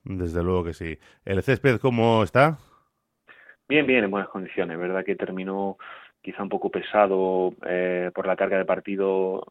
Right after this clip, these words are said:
Speaker 2: eh, al finalizar la temporada, pero ahora nosotros no hemos tocado el campo desde, desde el parón. Estamos internan-, estamos entrenando en el campo anexo, en el, en el viejo Pepico Anat, y bueno, eh, está en buenas condiciones.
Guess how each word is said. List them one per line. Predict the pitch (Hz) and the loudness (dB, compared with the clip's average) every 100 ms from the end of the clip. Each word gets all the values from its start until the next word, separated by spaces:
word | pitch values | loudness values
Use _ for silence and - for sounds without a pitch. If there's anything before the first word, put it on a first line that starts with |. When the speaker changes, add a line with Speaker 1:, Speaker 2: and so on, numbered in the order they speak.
| - | -16
Speaker 2:
eh, | - - | -14 -12
al | 87 | -12
finalizar | - 92 92 - | -10 -8 -8 -6
la | 95 | -6
temporada, | 92 87 92 98 110 | -6 -4 0 2 2
pero | 95 90 | 0 0
ahora | 92 92 90 90 87 | 2 2 2 0 -4
nosotros | 90 95 107 98 | -8 -8 -6 -6
no | 95 | -6
hemos | 92 | -8
tocado | 92 92 | -6 -4
el | 92 | -2
campo | 98 92 92 | -4 -4 -6
desde, | 90 85 90 90 90 87 85 80 | -6 -6 -4 -2 -2 -6 -10 -16
desde | 90 90 | -12 -10
el | 87 | -8
parón. | - 90 117 117 | -4 0 0 -2
Estamos | - 92 | -8 -12
internan-, | 90 90 90 87 - | -10 -10 -10 -14 -16
estamos | - 98 92 | -12 -10 -8
entrenando | 90 90 92 | -8 -8 -8
en | 87 | -10
el | 85 | -10
campo | 87 85 | -12 -10
anexo, | 101 - 110 | -10 -10 -10
en | |
el, | 87 | -10
en | 85 82 | -10 -12
el | 87 | -8
viejo | 95 - | -8 -8
Pepico | - - - | -10 -12 -8
Anat, | 85 117 - - - - - _ _ | -6 -8 -10 -20 -20 -20 -20 _ _
y | 92 82 | -6 -6
bueno, | 76 - | -6 -8
eh, | - - 50 50 50 - - | -8 -8 -8 -10 -14 -18 -18
está | - - | -18 -12
en | 78 | -10
buenas | 85 | -10
condiciones. | - 76 - - | -12 -16 -14 -18